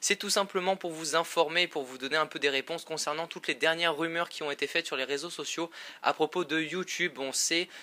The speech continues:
que YouTube, voilà, a fait une mise à jour, en fait, qui va renforcer la restriction sur les droits d'auteur. Donc en fait, on aura beaucoup moins le choix concernant les vidéos. Je veux bien parler des extraits de musique, des films, des jeux vidéo.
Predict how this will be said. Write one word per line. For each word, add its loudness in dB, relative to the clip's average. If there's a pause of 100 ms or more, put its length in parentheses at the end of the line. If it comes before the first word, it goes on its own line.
(140)
que -2
YouTube, -2
voilà, 8
a 8
fait -4
une -8
mise -2
à 6
jour, 0
en -2
fait, -4
qui -12
va 4
renforcer 2 (400)
la 12
restriction 0
sur 0
les 2
droits 4
d'auteur. 4
Donc -6
en -2
fait, -2
on -4
aura 2
beaucoup -6
moins -2 (300)
le 0
choix 4
concernant 0
les 0
vidéos. 0 (240)
Je -2
veux 2
bien 2
parler 4
des -2
extraits -2
de -2
musique, -4
des -2
films, -6
des 0
jeux -2
vidéo. -2